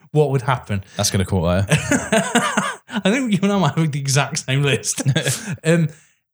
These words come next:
Speaker 1: it is a go-to. For years, I loved it, and I know it's crap, and I know it's not gonna make the vault, but do you know what? The child inside me would never forgive myself for not loving it. Now, when was the last time I saw it? Not for a long time.
Speaker 2: Mm.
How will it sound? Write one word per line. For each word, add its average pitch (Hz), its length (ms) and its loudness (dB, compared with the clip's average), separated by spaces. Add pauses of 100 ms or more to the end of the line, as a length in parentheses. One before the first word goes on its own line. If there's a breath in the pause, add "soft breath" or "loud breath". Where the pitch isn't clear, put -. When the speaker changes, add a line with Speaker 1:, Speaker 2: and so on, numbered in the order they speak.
(220)
Speaker 1:
it 180 180 0
is 190 300 4
a 156 40 2
go-to. 127 400 0 (840)
For - 180 -4
years, 151 420 2
I 123 60 0
loved 127 200 0
it, 110 100 -2
and 131 120 -2
I 143 40 0
know 143 240 2
it's 135 80 -2
crap, - 400 -2
and 123 100 0
I 131 60 0
know 147 140 2
it's 143 100 -2
not 156 60 -6
gonna 147 140 -2
make 143 160 -2
the 135 80 -2
vault, 120 280 0
but 135 80 -6
do 156 80 -4
you 185 60 0
know 180 80 0
what? 151 180 -2 (220 loud breath)
The 151 80 -8
child 170 480 0
inside 147 400 0
me 123 80 2
would 127 560 2
never 147 260 4
forgive 135 300 -4
myself 110 300 -8
for 113 60 -8
not 104 120 -8
loving 101 200 -2
it. 92 80 -8 (380 soft breath)
Now, 131 60 -6
when 143 100 0
was 165 100 0
the 156 40 -2
last 151 140 0
time 131 120 -2
I 120 40 -2
saw 110 160 2
it? - 80 -6
Not 123 260 0
for 117 120 -2
a 110 40 2
long 107 180 0
time. 98 280 0
Speaker 2:
Mm. 98 320 0